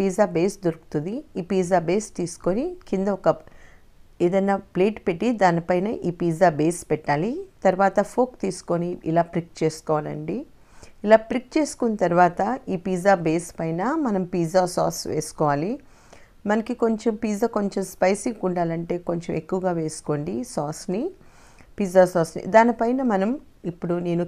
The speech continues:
కెచప్ వేసుకుంటున్నాను, టమోటా కెచప్. ఈ టమోటా కెచప్ కూడా బాగా ఈవెన్గా స్ప్రెడ్ చేసుకోవాలి. తర్వాత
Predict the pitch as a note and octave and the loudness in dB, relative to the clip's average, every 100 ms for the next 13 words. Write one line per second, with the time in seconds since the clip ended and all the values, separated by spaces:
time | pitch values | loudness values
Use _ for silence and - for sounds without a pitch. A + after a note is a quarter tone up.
0 | F#3 F#3+ G#3 G#3 D#3 D#3 - D#3 - D3+ | -2 -2 -2 -4 -4 -4 -6 -16 -6 -2
1 | D3+ G3+ A#3+ E3+ E3 E3+ E3 D#3+ D3+ G3+ | 0 -2 -2 0 0 -2 -4 -4 -2 -4
2 | A#3+ - - F3+ - - - - - F3+ | -6 -12 -6 -6 -6 -20 -20 -20 -4 -2
3 | G3+ G#3 G3+ - E3 E3 E3+ - E3+ A#3+ | -2 -4 -4 -4 -4 -4 -4 -6 -4 -2
4 | F#4 - - - - F3+ F3+ F3+ - F3 | -6 -10 -20 -20 -4 4 6 6 2 2
5 | F#3 F#3 F#3+ - D#3+ D#3+ D#3+ D#3 - D3 | 4 4 2 2 0 0 -4 -4 -4 -2
6 | C#3+ E3+ - - - - - E3 E3 E3 | -2 -4 -12 -18 -20 -8 2 4 4 2
7 | F#3+ | 2